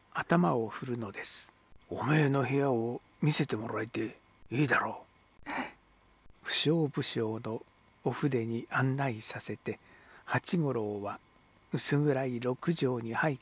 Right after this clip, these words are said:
て行きました。娘らしく、なんとなく生めかしい色彩と、ほのかな匂いは漂いますが、調度は至って粗末で、押し入れから引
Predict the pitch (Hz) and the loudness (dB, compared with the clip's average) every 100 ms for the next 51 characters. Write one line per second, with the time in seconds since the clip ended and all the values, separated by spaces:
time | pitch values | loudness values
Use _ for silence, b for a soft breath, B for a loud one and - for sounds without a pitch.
0 | - - 107 107 - 107 - - - - | -12 -8 -4 -4 -6 -6 -4 -2 -2 -4
1 | - _ _ - - 131 120 156 147 131 | -12 _ _ -20 -8 0 4 4 4 2
2 | 139 143 - - 113 - _ _ _ - | 0 -2 -6 -8 -10 -12 _ _ _ -2
3 | 135 165 - 160 151 - 120 120 143 156 | 2 2 2 0 0 -2 -2 2 2 2
4 | 147 151 143 - 120 107 - - 120 - | 2 0 0 -2 -2 -2 -4 -2 -4 -4
5 | 113 117 - 110 - _ - 180 170 - | -6 -8 -8 -10 -10 _ 4 6 6 4
6 | 120 113 120 120 123 120 107 113 - 113 | -2 -2 -4 -2 -2 -2 -4 -4 -4 -2
7 | 135 127 123 120 120 - 117 101 - b | 0 0 -2 -2 -4 -2 -4 -6 -12 b
8 | b b _ _ - 175 175 113 110 110 | b b _ _ -2 2 4 2 -2 -4
9 | 117 113 139 - - 147 - 143 135 - | -6 -4 -6 -6 -2 0 2 2 0 -4
10 | - - - - _ _ _ _ - 120 | -6 -6 -10 -16 _ _ _ _ -6 0
11 | - 156 143 135 131 135 | 2 4 4 0 0 -2